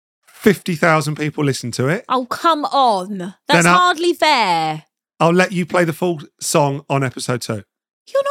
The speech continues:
Speaker 2: not the gatekeeper to the song. Fifty thousand people.
Speaker 1: Fifty thousand, yeah. Well, how many do you want?
Speaker 2: Ten thousand. I mean, I only know about, you know, five people, like my mum and that. They'll listen.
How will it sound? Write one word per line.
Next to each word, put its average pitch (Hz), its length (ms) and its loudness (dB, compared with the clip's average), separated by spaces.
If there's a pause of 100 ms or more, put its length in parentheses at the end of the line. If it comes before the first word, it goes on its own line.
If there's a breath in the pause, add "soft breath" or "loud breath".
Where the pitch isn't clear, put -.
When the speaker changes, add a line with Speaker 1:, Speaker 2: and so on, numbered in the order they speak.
Speaker 2:
not - 100 -6
the 330 180 -2 (200)
gatekeeper 330 640 0
to 302 140 -6
the 254 100 -4
song. - 180 -2
Fifty 622 420 -2 (180)
thousand 427 800 0
people. - 140 2
Speaker 1:
Fifty 294 180 2
thousand, 262 380 0
yeah. 320 160 0
Well, 185 160 0
how 247 100 4
many 247 140 -2
do 254 100 -4
you 269 100 -2
want? 131 280 0 (640 loud breath)
Speaker 2:
Ten 330 380 0
thousand. 269 440 2
I 226 120 2
mean, 277 140 0
I 277 100 4
only 285 160 -2
know 285 220 2
about, 226 380 0
you 254 100 -2
know, 208 200 0
five 220 520 0
people, 220 500 -2
like 196 180 -2
my 202 100 -6
mum 220 240 0
and 170 100 -6
that. 214 220 0
They'll 269 200 0
listen. 208 420 -2